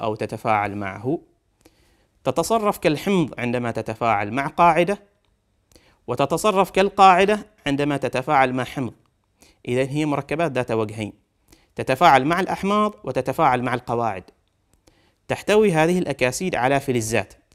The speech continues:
إذن أكا-، الأكاسيد المتذبذبة هي أكاسيد فلزات. وهناك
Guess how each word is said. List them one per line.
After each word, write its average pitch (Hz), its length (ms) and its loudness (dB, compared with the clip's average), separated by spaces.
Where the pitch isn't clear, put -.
إذن 117 220 -4
أكا-، - 200 -10
الأكاسيد 117 480 -2
المتذبذبة 156 640 -4
هي 143 220 -2
أكاسيد 131 520 -6
فلزات. 110 520 -8
وهناك 175 840 2